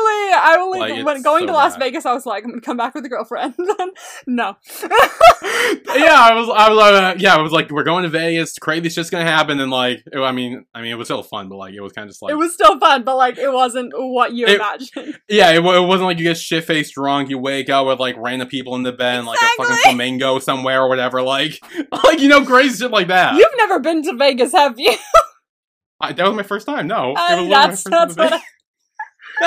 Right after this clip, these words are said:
Speaker 2: <laughs> It was literally my first time.
Speaker 1: Oh, that's so funny. <laughs> Just hearing you be like,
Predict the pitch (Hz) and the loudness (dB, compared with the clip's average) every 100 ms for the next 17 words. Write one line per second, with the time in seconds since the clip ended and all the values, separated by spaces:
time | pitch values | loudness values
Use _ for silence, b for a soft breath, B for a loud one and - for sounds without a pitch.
0 | 392 - - 294 311 392 494 330 - - | -2 -4 -6 -8 -4 0 2 2 0 -4
1 | - 294 359 381 302 277 269 262 262 277 | -4 0 2 4 6 8 8 6 4 2
2 | 160 - - _ _ _ _ - 269 285 | 0 -2 -10 _ _ _ _ -14 -12 -10
3 | 262 254 - 220 - 226 214 233 - 494 | -12 -16 -18 -20 -20 -18 -14 -12 -8 -8
4 | - - 415 277 262 330 359 302 339 269 | -8 -2 -2 -2 -4 -4 -4 -4 -4 -4
5 | 254 226 | -6 -6